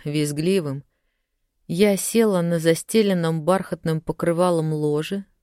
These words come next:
огляделась. Погладила крупную вышивку, иверийскую корону в центре подушки.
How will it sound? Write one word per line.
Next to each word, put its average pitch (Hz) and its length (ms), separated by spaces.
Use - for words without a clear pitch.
огляделась. 147 920
Погладила 180 600
крупную 180 500
вышивку, 185 640
иверийскую 151 680
корону 156 540
в - 100
центре 135 380
подушки. 139 640